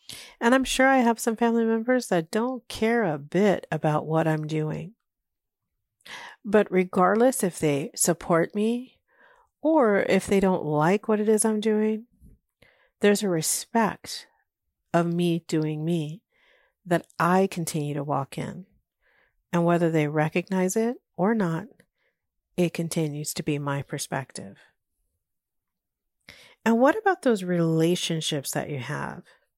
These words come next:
Friendships, where maybe it's a one-sided friendship,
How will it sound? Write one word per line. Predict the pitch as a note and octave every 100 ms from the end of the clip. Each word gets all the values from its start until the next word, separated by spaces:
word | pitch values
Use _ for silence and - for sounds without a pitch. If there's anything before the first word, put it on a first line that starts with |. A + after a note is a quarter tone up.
| _ _ _ - - - _ _
Friendships, | - A3+ C4+ B3 - - - - - _ _ _
where | - E3+ E3+ D#3+ D#3+ -
maybe | F3 E3+ F#3+ A3
it's | G3+
a | F3
one-sided | D#3+ D#3+ E3 F3 F3+ F3 E3 F#3 B3+
friendship, | G#3+ G#3+ G#3+ B3+ C4